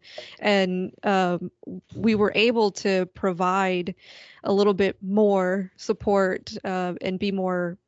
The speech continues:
proactive and more upfront about, um, the technology that you guys needed for your business to run. Um, so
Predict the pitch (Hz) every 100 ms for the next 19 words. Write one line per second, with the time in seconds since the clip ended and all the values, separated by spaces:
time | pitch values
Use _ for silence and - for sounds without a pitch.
0 | _ - 180 190 220 - 196 190 185 180
1 | 175 - - 226 220 - - 185 190 185
2 | 180 185 - 185 180 180 175 _ _ -
3 | 196 185 - 190 185 180 196 185 185 196
4 | 269 202 185 180 180 170 185 185 180 180
5 | 170 _ _ - 196 180 180 190 185 175
6 | - 185 175 196 175 175 - - - -
7 | - - 202 196 185 - 196 _ _ _
8 | _ _ _ _ _ - - 247 220 208
9 | 202